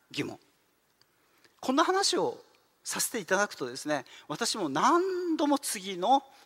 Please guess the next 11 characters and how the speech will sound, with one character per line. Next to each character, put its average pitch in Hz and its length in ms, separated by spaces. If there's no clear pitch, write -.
質 - 240
問 170 320
を 214 320
受 156 120
け 165 40
ま 151 100
し - 80
た。 - 140
き - 120
っ - 20
と、 302 240